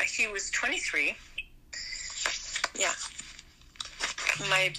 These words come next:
baby boy, um, I have five kids, four girls and one boy. So he actually decided that life was too rough, too rough for him and, um, chose to leave,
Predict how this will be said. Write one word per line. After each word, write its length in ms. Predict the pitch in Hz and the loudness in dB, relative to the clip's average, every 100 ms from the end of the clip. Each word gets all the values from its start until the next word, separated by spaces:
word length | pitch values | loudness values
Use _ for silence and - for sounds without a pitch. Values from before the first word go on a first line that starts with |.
| 185 | 6
baby 300 | 196 214 214 | 6 6 2
boy, 360 | 170 151 143 - - - - - - - - - - - - - - - - - - - | 2 4 4 4 -4 -16 -18 -20 -20 -20 -20 -20 -20 -20 -20 -20 -20 -20 -20 -20 -4 0
um, 260 | - - 175 180 - - - | 0 -2 -8 -10 -16 -6 4
I 60 | |
have 140 | 233 233 | 6 6
five 220 | 269 262 - | 6 6 6
kids, 440 | - 165 - - - - - - - - - | 4 2 0 -8 -10 -20 -20 -20 -20 -10 -2
four 220 | - 233 | 2 4
girls 480 | 220 220 226 247 - - | 8 6 6 -2 -10 0
and 140 | 190 190 190 | 2 2 0
one 160 | 185 175 | 0 2
boy. 140 | - - - - - - - - - - - | 2 2 0 -16 -20 -18 -6 0 2 2 -2
So 260 | - 254 254 | 0 2 4
he 560 | 277 - 311 466 349 - - | 4 6 6 4 4 4 6
actually 480 | 185 - - 202 | 4 4 0 0
decided 540 | 190 196 - 185 180 180 - | 2 2 2 2 4 2 4
that 180 | 160 - - | 2 2 0
life 380 | 190 196 - | 4 4 2
was 260 | 190 170 - | 0 -2 -2
too 220 | - 190 | 0 2
rough, 180 | 180 170 - - - - | 2 2 -2 -8 -20 -6
too 180 | - 294 | 0 2
rough 260 | 233 170 - | 2 0 0
for 140 | 202 208 | 2 2
him 160 | 277 - - | 0 -4 0
and, 320 | 208 - 208 | 0 0 2
um, 320 | 214 208 220 220 - - - - - - - | 2 2 0 -14 -20 -20 -20 -20 -20 -12 -4
chose 360 | - 240 - | -2 -2 -2
to 60 | 247 | -2
leave, 320 | 311 349 - | 0 0 -2